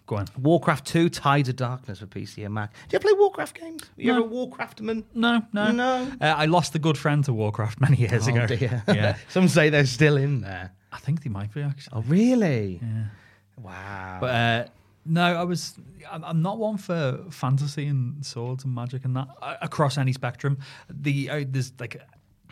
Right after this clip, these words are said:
Speaker 1: a few examples where I'm just like, "Yeah," like, I love Zelda games, but anything else, like, when Game of Thrones came out, I was like, "I'm not interested."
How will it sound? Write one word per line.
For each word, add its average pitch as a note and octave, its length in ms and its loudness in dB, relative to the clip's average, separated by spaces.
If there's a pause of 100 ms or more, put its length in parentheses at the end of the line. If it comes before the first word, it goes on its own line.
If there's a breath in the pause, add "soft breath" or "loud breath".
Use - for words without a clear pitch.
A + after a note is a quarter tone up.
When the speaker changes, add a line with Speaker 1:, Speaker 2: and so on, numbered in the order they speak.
(140)
Speaker 1:
a - 60 -10
few D3+ 320 0
examples A#2+ 540 -2
where A#2+ 40 -2
I'm A2 60 -2
just G#2+ 140 -4
like, A2 120 -10
"Yeah," - 380 -6
like, A2 160 -6
I - 80 -6
love C3 280 4
Zelda A2 340 -4
games, G#2 360 -4
but G2 280 -8 (580 soft breath)
anything A2+ 360 -4
else, A2 220 -6
like, G#2+ 200 -6
when C3 180 2
Game B2 220 2
of G#2+ 80 -4
Thrones B2 320 -2
came C#3 100 0
out, C3+ 60 2
I C3 40 -2
was C3 80 -8
like, G2 140 -16
"I'm - 300 -20
not - 140 -12
interested." A2+ 600 -10